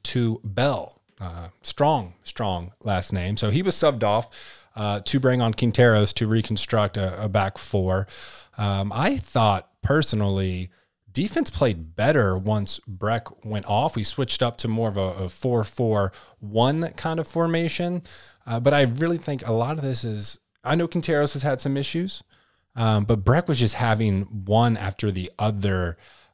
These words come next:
Uh, it was, it was really tough. And the, I mean, like, going back to the Austin game, like, Noah Allen had a really rough first half, you know, and it, it's just these mistakes are, are really stunting any,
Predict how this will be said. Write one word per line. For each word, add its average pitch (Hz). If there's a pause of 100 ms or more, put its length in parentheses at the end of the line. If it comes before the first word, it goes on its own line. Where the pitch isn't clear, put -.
Uh, 87
it 123
was, 143 (160)
it 131
was 147
really 110
tough. 113
And 110
the, 110
I 127
mean, 120
like, 123
going 170
back 165
to -
the 113
Austin 127
game, 104
like, 101
Noah 120
Allen 120
had 98
a 90
really 90
rough 87
first 90
half, 82
you 92
know, 90
and 101
it, - (840)
it's -
just -
these 117
mistakes 120
are, 101
are 101
really 117
stunting 123
any, 120